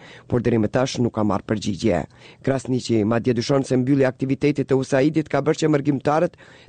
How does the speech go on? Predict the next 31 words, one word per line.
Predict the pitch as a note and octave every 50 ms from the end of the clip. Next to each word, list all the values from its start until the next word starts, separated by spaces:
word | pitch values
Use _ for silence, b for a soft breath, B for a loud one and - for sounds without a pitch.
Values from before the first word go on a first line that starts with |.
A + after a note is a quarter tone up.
| B
të | - D3 D3
hezitojnë | C#3+ B2+ C#3 - - F3+ E3+ D3+ C3
për | - B2 A2+
të | -
investuar | A2+ A2 G2+ A2 - - A2 A2+ G2+ G#2 A2
në | A#2 A#2
vend. | G2 A2+ F2 B1 B1 B1+ - - B B B B B B B
Largimi | B2 D3 D#3 E3 E3+ A#3+ A3+ A3 G3+
i |
usaidit | F#3 F3 - F3 E3 G3 F3 E3 D#3 -
mund | D#3+ F3+ E3
të | - D3+ -
ketë | D#3+ D#3 - C#3 C3+
ndikuar | C3+ D3 - D#3 D#3+ D3
në | C#3+ C3+
mosshpërndarjen | C#3 C#3+ - - - C#3 C#3+ C3+ C#3+ C#3+ D3 C#3+ C3+ C3
e | C3
informacionit | B2+ - A#2+ B2+ C3 B2+ B2+ - - C#3+ C#3+ C#3+ C3 -
tek | C#3 C3 -
komuniteti | - B2+ C3 B2+ B2+ - D3 D3+ - A#2
i | G2+
diasporës, | A2+ G#2 G2+ - - - G2 F2+ E2+ G2 F#2 - - B B B B B B B B -
pasi | - C3 - - A#2+
që | - C3 A#2+
fushata | - A#2 - C#3 B2+ B2 - B2 B2
informuese | G#2+ - B2+ A#2+ B2 C3+ D#3 D3+ - D3
është | A#2 A2
mbështetur | G#2+ A#2+ A2+ - - C#3+ D3 - A#2+ A2+
nga | G2+ A2 G#2
kjo | - - G2
agjenci. | G#2 F#2+ - G#2 F#2+ - - G#2 D#2